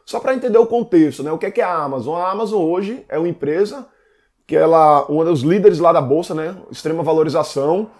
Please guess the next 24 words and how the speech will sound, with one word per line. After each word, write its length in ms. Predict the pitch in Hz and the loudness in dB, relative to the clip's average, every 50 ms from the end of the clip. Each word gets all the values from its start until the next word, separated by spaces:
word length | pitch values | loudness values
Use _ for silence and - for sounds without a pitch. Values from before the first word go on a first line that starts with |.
| _ _ _ _ _ _ _ _ - | _ _ _ _ _ _ _ _ 4
E 60 | 208 | 4
é 20 | |
uma 80 | 220 226 | 4 4
empresa 260 | 220 220 233 226 226 | 4 2 2 2 0
que 140 | 226 214 208 | -2 -6 -4
começou 600 | - 233 233 233 240 226 - 202 190 190 190 180 | -2 0 2 2 0 0 0 0 2 2 2 0
se 120 | - 196 | -2 -6
destacando 420 | 165 180 - 185 180 - 175 170 170 | -10 -6 -6 -6 -4 -4 -4 -6 -4
no 80 | 165 | -4
mercado 300 | 170 170 170 160 156 165 | -6 -6 -4 -4 -4 -6
editorial 560 | 170 165 - 214 220 202 202 190 190 190 202 | -6 -2 0 0 2 2 2 2 2 0 0
e 20 | 208 | 0
depois 500 | 202 220 214 - 190 185 185 190 185 - | 0 -2 -2 -2 -2 0 0 0 -2 -2
tá 140 | - 180 180 | -2 -2 0
trabalhando 540 | - 180 175 170 170 151 147 151 156 156 | 0 -2 0 2 2 2 2 0 -2 -2
também 320 | 151 165 160 147 143 147 151 | -2 -2 -2 0 0 -2 -4
em 20 | |
várias 340 | 135 117 143 156 160 160 135 | -2 -2 0 0 0 0 -2
outras 320 | 151 - - 156 135 104 | -4 -6 -6 -6 -6 -4
áreas. 220 | 127 123 139 143 123 | -4 -4 -4 -2 -2
Ela 160 | 151 151 143 | -2 -2 -2
vende 220 | 120 143 143 139 | -2 -4 -4 -4
vários 280 | 110 113 139 151 160 - | 0 0 0 0 0 -2
produtos 760 | - - 156 143 127 120 127 147 175 170 - - - _ _ | -4 -4 -2 -2 -2 -2 -2 -2 -2 -4 -6 -14 -20 _ _